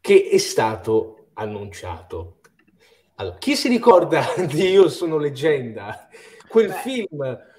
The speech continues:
Speaker 1: con protagonista <laughs> Will Smith.
Speaker 2: No, no, no, no. Scusami, posso dire una cosa? Quel film che ha previsto il futuro e ha anticipato Batman v Superman.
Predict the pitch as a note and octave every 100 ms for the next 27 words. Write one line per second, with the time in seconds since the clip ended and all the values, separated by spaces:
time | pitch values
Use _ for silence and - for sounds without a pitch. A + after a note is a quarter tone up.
0 | _ - F3 E3+ F3 E3+ E3+ F#3+ F#3 -
1 | D#3+ C3 - - - F#3+ F#3+ - A3 A#3+
2 | E3 D#3+ D3 D3 C#3 C#3+ A#2 - - _
3 | G#3 F3 C#3 C#3+ F3 E3+ C#3 C#3 B2+ -
4 | D3 C#3+ G3+ G#3+ F#3+ - D3 C#3+ C#3 C#3
5 | C#3 D#3+ C#3+ D#3+ G3+ - E3+ D3 - C3+
6 | D3+ E3 F#3 D3+ C#3 C3+ C3+ C3+ C#3+ D#3+
7 | F3 C3+ C#3 D#3 - C#3 A#2+ A2+ D#3+ C3
8 | A2 A2+ A2